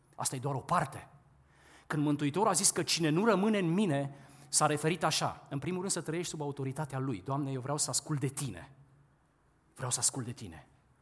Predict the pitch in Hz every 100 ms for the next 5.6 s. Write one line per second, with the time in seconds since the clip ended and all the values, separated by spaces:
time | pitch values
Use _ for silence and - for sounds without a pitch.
0 | _ - - - _ _ 135 127 123 156
1 | 147 147 135 120 143 156 - 151 143 120
2 | 101 104 147 - - - - - - 147
3 | 151 - 170 151 123 - 143 147 180 180
4 | - - - _ - 147 156 151 156 160
5 | 185 220 139 135 -